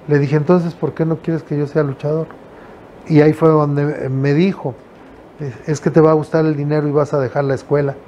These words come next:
Vas a hacer lo mismo que hicieron tus hermanos". Eh, y yo le dije, "No, pa,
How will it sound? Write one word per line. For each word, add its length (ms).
Vas 160
a 40
hacer 220
lo 120
mismo 400
que 80
hicieron 300
tus 160
hermanos". 580
Eh, 760
y 20
yo 100
le 100
dije, 180
"No, 220
pa, 260